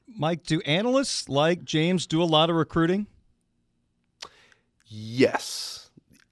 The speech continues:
Speaker 2: Yes. I, I mean, like, Nick Lazinski before him, you know,
Speaker 1: Mm-hmm.
Speaker 2: now who's now at Vanderbilt, did a really good job. I think that's a big reason why, you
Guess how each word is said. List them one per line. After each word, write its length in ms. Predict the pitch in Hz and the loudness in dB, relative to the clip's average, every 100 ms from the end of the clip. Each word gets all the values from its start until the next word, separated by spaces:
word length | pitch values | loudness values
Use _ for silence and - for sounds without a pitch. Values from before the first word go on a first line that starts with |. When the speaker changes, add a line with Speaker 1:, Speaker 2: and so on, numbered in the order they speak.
| _ | _
Speaker 2:
Yes. 520 | - 131 131 95 - - | -8 2 2 2 -6 0
I, 260 | 135 123 135 | 2 4 4
I 40 | |
mean, 440 | 139 135 127 117 - _ _ _ _ _ _ - | 4 0 0 -4 -12 _ _ _ _ _ _ -4
like, 260 | 113 - - | -4 -4 -8
Nick 260 | 123 123 135 | 0 2 2
Lazinski 600 | 127 104 117 113 - 107 | 2 2 0 -2 -4 -4
before 440 | 101 - 101 101 | -4 -2 0 0
him, 140 | 101 104 | -2 -4
you 80 | |
know, 60 | 95 | -4
Speaker 1:
Mm-hmm. 80 | 95 | -4
Speaker 2:
now 40 | 95 | -4
who's 200 | 98 98 | -6 -4
now 220 | 95 92 | -4 -4
at 100 | 82 | -4
Vanderbilt, 440 | 95 92 95 95 | -6 -6 -6 -4
did 120 | 107 | -4
a 40 | 95 | -6
really 440 | 92 107 104 101 | -4 -2 -2 -2
good 300 | 95 107 95 | -2 -2 -2
job. 540 | 98 98 98 98 95 80 | -2 -2 0 0 -2 -2
I 100 | 95 | -4
think 220 | 104 92 | -6 -8
that's 180 | 98 92 | -8 -8
a 40 | |
big 220 | 90 98 | -8 -8
reason 400 | 92 101 98 95 | -6 -8 -8 -8
why, 420 | 92 98 98 98 | -4 -2 -2 -4
you 80 | 98 | -6